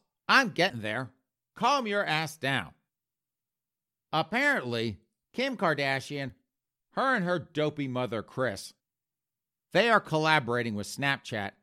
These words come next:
for a challenge that's all about showing off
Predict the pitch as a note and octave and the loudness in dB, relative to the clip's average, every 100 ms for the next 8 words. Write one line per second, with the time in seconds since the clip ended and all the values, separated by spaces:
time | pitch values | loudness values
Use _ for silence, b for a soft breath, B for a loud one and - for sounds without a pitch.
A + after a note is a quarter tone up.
0 | _ _ _ - B2+ B2+ A2 - E3+ E3+ | _ _ _ -6 -4 -2 -4 -2 0 0
1 | E3+ C3 - A2+ - E3+ F3 E3+ C3+ B2 | -2 -4 -4 -4 -2 0 2 2 0 -2
2 | A#2+ - F3 F#3 E3+ D3 D3 D3 | -2 -2 0 0 0 2 2 0